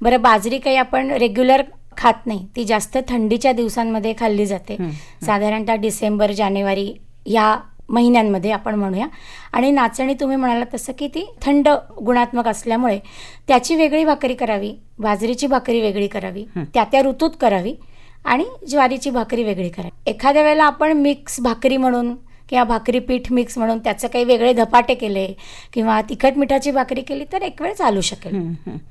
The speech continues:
Speaker 2: पण आजकाल, अ, म्हणजे पोळी, पोळीमध्ये, कणकेमध्ये ग्लुटेन जास्त, म्हणून थोडा
Speaker 1: हो.
Speaker 2: पुन्हा भाकरीचा वापर केला जातो.
Speaker 1: केला
Speaker 2: अधिकतर
Speaker 1: जातो.
Speaker 2: आयुर्वेद काय सांगतं भाकरीच्या बाबतीत? भाकरी
Speaker 1: निश्चित
Speaker 2: उत्तम.
Speaker 1: खावी,
Speaker 2: हं.
Speaker 1: निश्चित खावी. कारण मगाशी जे म्हटलं ना आपण की प्रदेशानुसार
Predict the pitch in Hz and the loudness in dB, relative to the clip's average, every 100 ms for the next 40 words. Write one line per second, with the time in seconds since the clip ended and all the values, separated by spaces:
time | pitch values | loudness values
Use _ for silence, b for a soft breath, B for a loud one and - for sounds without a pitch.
0 | b b 247 247 196 185 247 247 247 233 | b b -2 -2 -2 0 2 2 2 0
1 | 196 196 226 226 202 196 214 226 220 202 | 0 0 -2 -2 2 4 4 0 -2 -2
2 | 208 208 196 208 202 185 175 202 202 190 | -2 -2 0 0 0 -2 0 -2 0 0
3 | 202 202 208 208 190 170 - 160 151 156 | 0 2 2 2 2 2 0 -8 -6 -4
4 | 190 202 208 214 180 196 202 196 180 165 | -4 -4 -2 -2 -2 -2 -2 -2 -4 -4
5 | - 202 208 214 202 202 196 - 180 170 | -2 -4 0 0 2 0 -2 -6 -4 -4
6 | - 175 165 - 165 147 147 143 175 233 | -2 -4 -4 -6 -6 -6 -8 -8 -2 -2
7 | 196 180 - 208 208 247 240 - 208 - | -2 -4 -4 -2 -2 -4 -6 -2 -2 -4
8 | 160 156 165 165 147 180 170 180 160 165 | -12 -12 -14 -12 -10 -10 -10 -12 -12 -12
9 | 165 175 202 208 - b b 269 330 - | -12 -8 -4 -4 -6 b b -4 0 0
10 | 480 359 294 190 165 - - 247 240 - | 2 2 0 -2 -6 -12 -4 -4 -2 -6
11 | - - 190 180 - 262 247 285 - 233 | -8 -6 -8 -8 -6 0 0 0 -4 -4
12 | 233 254 277 330 339 320 269 311 339 254 | 0 0 -2 -4 0 2 0 -2 0 0
13 | - 214 - B B 302 - 240 208 233 | -2 -10 -12 B B -4 0 2 2 0
14 | 277 277 254 - 262 | 0 0 -2 0 0